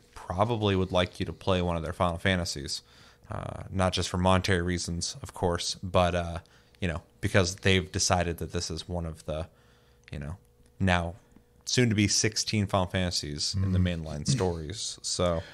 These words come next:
Speaker 2: Yeah, and they're thinking about it, the future too with this stuff, and, and what I mean by that is, like, you know, Dragon Quest ten as an example is an M M O in Japan only.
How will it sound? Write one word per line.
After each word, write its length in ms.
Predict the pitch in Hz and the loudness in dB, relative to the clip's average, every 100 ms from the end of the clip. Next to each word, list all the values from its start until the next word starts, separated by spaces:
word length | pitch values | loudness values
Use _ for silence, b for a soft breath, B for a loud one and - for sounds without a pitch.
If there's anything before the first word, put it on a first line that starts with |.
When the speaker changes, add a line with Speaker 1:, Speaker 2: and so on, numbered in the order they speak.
| B B | B B
Speaker 2:
Yeah, 100 | 95 | 2
and 100 | 92 | 4
they're 60 | 120 | 4
thinking 340 | - 151 135 | 4 4 4
about 340 | 110 104 101 | 8 10 10
it, 80 | 95 | 6
the 60 | 90 | -2
future 460 | - 104 98 98 | 4 4 6 2
too 280 | 90 - 101 | 2 4 4
with 200 | 98 92 | 4 2
this 160 | 95 - | 0 -2
stuff, 320 | - 95 - | 2 2 2
and, 240 | 95 90 | 0 0
and 280 | 85 90 87 | -2 -6 -2
what 120 | 95 | 0
I 20 | 92 | 2
mean 200 | 92 87 | 2 2
by 120 | 87 | 2
that 200 | 85 85 | 2 0
is, 120 | 85 | 0
like, 180 | 90 82 - - | -2 -2 -6 -6
you 60 | 92 | -6
know, 80 | |
Dragon 260 | 82 95 92 | 0 2 2
Quest 300 | - 85 - | -2 -4 -2
ten 440 | - 87 85 85 - | -2 0 0 -6 -8
as 120 | 87 | -6
an 60 | 87 | -4
example 480 | 82 87 82 85 85 | -2 0 0 0 -2
is 120 | 80 | 0
an 100 | 85 | 0
M 100 | 85 | 0
M 120 | 85 | 0
O 80 | 87 | -2
in 60 | 82 | -2
Japan 280 | - 87 | -4 -2
only. 380 | 85 85 82 82 | 0 0 -2 -4